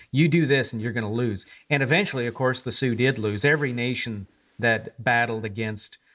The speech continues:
uh, the, the United States after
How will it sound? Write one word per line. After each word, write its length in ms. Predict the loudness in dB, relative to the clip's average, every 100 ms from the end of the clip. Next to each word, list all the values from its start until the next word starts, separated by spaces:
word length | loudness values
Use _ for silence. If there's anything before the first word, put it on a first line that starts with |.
| _ -2
uh, 500 | 2 4 2 0 -4 -6
the, 360 | -4 -2 -4 -8 -10
the 220 | -8 -4
United 400 | -2 -2 -2 -2
States 280 | 0 0 0
after 640 | 2 2 0 -4 -4 -4